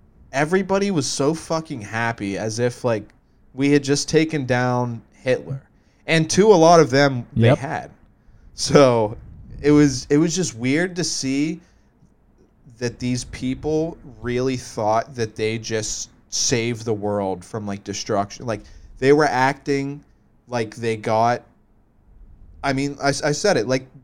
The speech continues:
Speaker 1: they were acting like we just killed Hitler and won World War Two, and they were parading through the streets. And it was funny, I, I called, everybody was just laying on their horns. There were those, those pink pussy hats that all the feminists wear. Uh,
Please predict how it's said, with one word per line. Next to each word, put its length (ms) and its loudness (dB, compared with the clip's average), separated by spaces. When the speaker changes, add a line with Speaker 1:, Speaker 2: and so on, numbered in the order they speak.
Speaker 1:
they 160 8
were 80 4
acting 420 2
like 240 -2
we 140 0
just 260 2
killed 300 0
Hitler 640 -2
and 260 -10
won 240 0
World 260 0
War 200 -4
Two, 360 -6
and 300 -8
they 100 -2
were 100 0
parading 420 0
through 140 -12
the 80 -6
streets. 440 -8
And 100 0
it 60 2
was 120 0
funny, 360 2
I, 160 -2
I 100 -2
called, 600 0
everybody 440 0
was 200 0
just 180 -6
laying 300 0
on 120 -2
their 120 -4
horns. 580 -4
There 100 0
were 60 2
those, 280 0
those 180 -4
pink 380 -6
pussy 360 -2
hats 420 0
that 120 -2
all 140 2
the 80 -8
feminists 560 -6
wear. 480 -4
Uh, 300 0